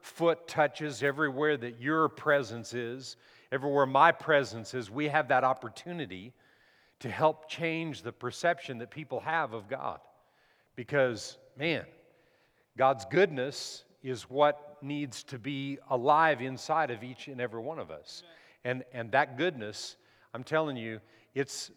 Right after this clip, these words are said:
Speaker 1: the, the Scripture describes it. We talked about it several times this year. Um, but that, that goodness of God, um, is,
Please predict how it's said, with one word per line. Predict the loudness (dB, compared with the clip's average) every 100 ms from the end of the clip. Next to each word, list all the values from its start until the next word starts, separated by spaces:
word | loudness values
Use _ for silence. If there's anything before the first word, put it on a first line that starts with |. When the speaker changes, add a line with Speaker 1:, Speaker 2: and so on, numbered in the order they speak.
| -10
Speaker 1:
the, | -10 -10
the | -14
Scripture | -4 -4 -2 -8
describes | -6 -10 -8 0 2 2 -2
it. | -10
We | -12 -6
talked | -2 -2
about | -2 -2 -2
it | -6 -10
several | -6 -6 -4
times | -4 -4 -6 -12 -18 _ -20 -20 _
this | -8 -6
year. | -6 -4 -6 -10 _ _ _ -20 -20 _ -2
Um, | 0 0 -4 -16 -20 _ _ _ _
but | -10 2
that, | 4 4 0 -20 -4
that | -2 -2 -2
goodness | -2 -2 -2 -6 -6
of | -8 0
God, | 2 4 2 0 -8 -16 -20 _ _ _ _ _ 0
um, | 4 4 0 -10 -18 _ _ _ _ _ -8
is, | -4 -2 -4 -8 -12